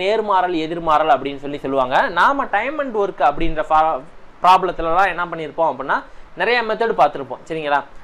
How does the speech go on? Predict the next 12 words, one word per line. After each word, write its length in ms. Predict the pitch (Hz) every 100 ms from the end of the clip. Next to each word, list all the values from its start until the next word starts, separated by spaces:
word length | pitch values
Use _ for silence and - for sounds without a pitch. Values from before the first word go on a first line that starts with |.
| -
So, 60 | 180 185
நம்ம 180 | 185
எப்பயுமே 320 | 185 214 247 226
என்ன 120 | 226 220
பண்ணுவோம் 220 | 202 202
அப்படின்னா, 240 | 165 175 202
மொத்த 220 | 170 - 220
வேலைன்னு 300 | 190 190 175
சொல்லிட்டு 280 | 165 147 175 254 - - -
பதினைந்து 420 | 165 220 240 226 196
பேர் 160 | 220 180 - 156 202
ஏழு 140 | 202